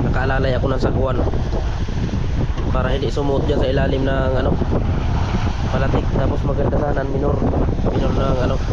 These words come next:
makina. Kaya hindi ako dyan nasuot at inaalalayan ko ng sagwan. Pinasagalan ko ng sagwan yan. Sila kasi walang mga sagwan. Sa dosi dito na service, mga ka-vloggers, ako lang dito may sagwan. Mga kasamahan ko dito, wala talaga.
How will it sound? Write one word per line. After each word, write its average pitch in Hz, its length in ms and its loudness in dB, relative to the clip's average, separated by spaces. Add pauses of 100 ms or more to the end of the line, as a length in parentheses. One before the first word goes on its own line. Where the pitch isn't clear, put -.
(260)
makina. 127 260 0 (720)
Kaya 135 180 0
hindi - 80 0
ako 147 160 0
dyan 143 160 2
nasuot 139 360 0 (580)
at 120 100 -2
inaalalayan 135 560 2
ko 131 80 2
ng 127 160 0
sagwan. 123 320 -2 (880)
Pinasagalan 135 640 0
ko 135 100 0
ng 131 80 0
sagwan 127 380 0
yan. 123 100 -2 (800)
Sila 143 160 0
kasi 151 240 0
walang 147 240 0
mga 151 140 0
sagwan. 156 340 0 (1500)
Sa 151 320 2
dosi 170 320 0
dito 165 240 0
na 156 100 0
service, 156 300 2
mga 160 160 0
ka-vloggers, 151 420 0
ako 160 220 0
lang 151 100 2
dito 151 220 0
may 151 160 0
sagwan. 151 320 0 (1000)
Mga 143 160 0
kasamahan 151 480 0
ko 156 80 0
dito, 156 200 2
wala 147 220 2
talaga. 147 340 0